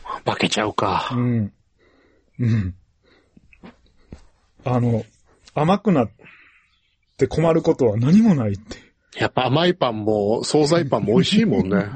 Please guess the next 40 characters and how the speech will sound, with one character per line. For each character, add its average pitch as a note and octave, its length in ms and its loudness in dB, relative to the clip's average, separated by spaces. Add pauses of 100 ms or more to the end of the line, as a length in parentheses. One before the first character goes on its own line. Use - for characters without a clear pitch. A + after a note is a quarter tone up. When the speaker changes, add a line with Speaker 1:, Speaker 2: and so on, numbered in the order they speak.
(320)
Speaker 2:
<laughs> - 460 -18
Speaker 1:
ど A#2 60 2
っ G#2 40 -2
ち - 180 -8
も G2 120 -2
ね。 G#2 300 -4
Speaker 2:
で、 E3 160 2
惣 F3+ 280 2
菜 A3 240 2
パ F3+ 180 0
ン C3 120 0
も B2+ 220 4
や B2 60 4
っ - 60 0
ぱ C#3+ 120 2
り B2 60 2
甘 C#3+ 260 0
み D3 100 0
が C#3+ 80 0
入 B2 120 0
っ - 20 -10
て A2+ 80 -4
る A#2 60 -2
じ A#2+ 80 -2
ゃ - 20 -6
な G2 60 -6
い G#2 40 -4
で G2 40 -4
す - 80 -10
か。 F2 240 -6 (520)
Speaker 1:
パ A#3+ 160 -2
ン A#3 60 0
自 C#3+ 120 -2
体 A#2 140 -2
が A2+ 100 2
甘 A#2+ 160 0
い A2+ 60 0
か G2+ 120 0
ら F#2 80 -2
ね。 G2+ 100 -2